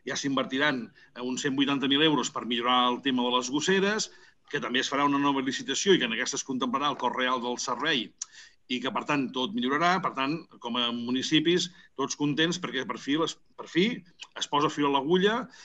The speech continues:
a un problema que fa molts anys que dura. Però un cop veus la realitat, i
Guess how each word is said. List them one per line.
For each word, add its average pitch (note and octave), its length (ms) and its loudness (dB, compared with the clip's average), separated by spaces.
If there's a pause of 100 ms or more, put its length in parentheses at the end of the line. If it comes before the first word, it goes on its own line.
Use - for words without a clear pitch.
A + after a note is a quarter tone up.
(160)
a B2+ 120 -6
un D3+ 160 0
problema D3+ 360 2
que C3+ 120 -6
fa C3 120 -2
molts C3 200 -2
anys B2+ 200 -2
que A#2 80 -6
dura. G2 260 -10 (580)
Però C3+ 160 4 (560)
un D3 160 -4
cop D#3+ 300 2 (160)
veus D3+ 380 2
la A2+ 240 -4
realitat, A2+ 720 -2 (640)
i A#2 120 -2